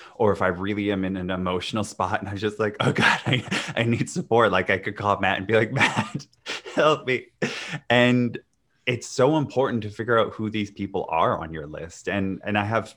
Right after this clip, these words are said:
you know, two other best friends, one over in Dubai and my other one, um, Anne, down in, um, in Sydney in Australia right now. And I just think, like, I'm so grateful to have this list,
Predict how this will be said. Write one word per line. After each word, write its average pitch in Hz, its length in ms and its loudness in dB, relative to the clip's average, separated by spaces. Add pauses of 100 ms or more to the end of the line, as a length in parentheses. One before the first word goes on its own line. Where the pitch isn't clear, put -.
you 107 120 -4
know, 90 360 -2
two 107 180 -2
other 95 140 2
best 90 220 -2
friends, 92 280 -4
one 95 160 -2
over 92 180 -6
in 95 120 -4
Dubai 85 540 -2
and 87 320 -8
my 90 200 -6
other 87 140 -6
one, 87 360 -10 (100)
um, 82 300 -10
Anne, 87 280 -6
down 85 260 -2
in, 82 260 -8 (420)
um, 82 460 -8 (800)
in 95 160 -4
Sydney 87 460 -6
in 80 80 -10
Australia 87 540 -2
right 80 200 -6
now. 78 380 -8
And 92 340 -4 (160)
I 104 120 0
just 107 280 -8
think, 127 220 -4
like, 98 340 -2 (1300)
I'm 107 160 0
so 120 240 -2
grateful 107 380 0
to 107 100 -10
have 80 480 -8
this 123 240 -8
list, 180 540 -8